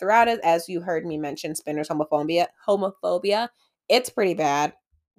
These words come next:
just as a disclaimer. So if you are triggered by hearing homophobic comments, I would recommend that you skip next episode or listen on mute so we still get the listen, but, like, you don't have to be triggered.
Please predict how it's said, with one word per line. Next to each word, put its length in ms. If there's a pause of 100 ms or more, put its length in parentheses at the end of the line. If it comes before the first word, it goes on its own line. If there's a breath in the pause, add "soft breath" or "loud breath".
(140)
just 360
as 100
a 80
disclaimer. 800
So 640 (400 soft breath)
if 180
you 160
are 460
triggered 640
by 240
hearing 320
homophobic 680
comments, 680
I 180
would 100
recommend 460
that 180
you 80
skip 340
next 280
episode 480 (320 soft breath)
or 180
listen 380
on 260
mute 380
so 200
we 140
still 240
get 240
the 100
listen, 760
but, 220
like, 380
you 220
don't 200
have 140
to 80
be 120
triggered. 440